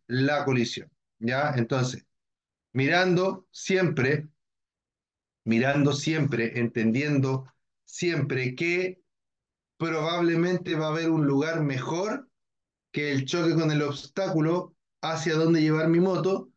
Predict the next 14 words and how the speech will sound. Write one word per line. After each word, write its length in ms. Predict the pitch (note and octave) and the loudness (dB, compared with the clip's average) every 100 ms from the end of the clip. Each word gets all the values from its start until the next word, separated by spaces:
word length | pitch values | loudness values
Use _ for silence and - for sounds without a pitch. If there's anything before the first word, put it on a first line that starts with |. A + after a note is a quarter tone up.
| _ _ _ | _ _ _
voy 260 | B2+ F3 F#3 | 0 2 2
a 40 | |
entender 720 | F#3 F#3 F#3 F#3 F3+ G3 - - _ - | 0 0 2 4 2 0 -6 -12 _ -4
que 160 | F3+ | -2
probablemente 920 | D#3 E3 D#3+ E3+ F3 F3 F#3 F#3+ F#3+ | 0 0 0 0 2 2 2 0 0
voy 240 | F3 F3 F3 | 0 2 2
a 100 | F3 | 0
tener 340 | E3 F3 F3 | 0 0 -2
una 260 | E3 E3+ E3+ | -2 -2 -4
escapatoria 1080 | D#3+ E3+ - F3 D#3+ C#3 E3+ E3 E3+ E3+ D#3+ | -6 -8 -4 -4 -2 0 2 4 4 2 -2
cuando 520 | D#3+ D#3 D#3 D#3+ D#3+ | -2 2 2 2 0
estoy 460 | C#3+ C3 D3+ D3 C3+ | -4 -4 -2 -2 -2
en 180 | C#3+ C3+ | -2 0
riesgo, 440 | C3 C3 A2+ - | 0 0 -2 -6